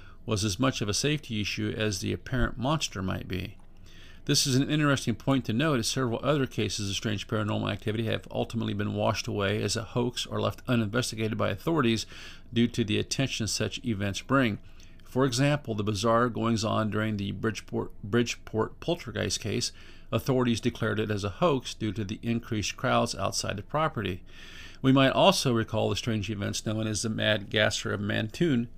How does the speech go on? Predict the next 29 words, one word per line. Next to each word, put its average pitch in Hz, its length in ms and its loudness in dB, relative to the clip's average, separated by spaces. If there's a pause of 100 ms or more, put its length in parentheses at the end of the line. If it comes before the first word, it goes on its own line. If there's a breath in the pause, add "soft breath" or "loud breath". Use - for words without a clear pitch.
(140)
of 113 100 0
Mattoon, 117 460 2 (320 loud breath)
where 113 160 6
the 113 160 2
increased 107 580 0
attention 120 540 -2
on 107 80 -2
the 104 40 -2
town 110 300 0
fo-, 104 220 -6 (360)
forced - 460 0
them 147 220 4
to - 100 -6
distance 113 540 2
themselves 98 400 0
from 98 140 -4
the 95 80 -4
case. 95 420 -2 (520 loud breath)
In 120 140 4
each 196 160 2
of 139 80 2
those 120 140 4
cases, 120 440 0
then, 110 220 2
it 110 160 -2
was 107 200 0
the 107 100 -2
rampant 120 400 0
attention 107 600 0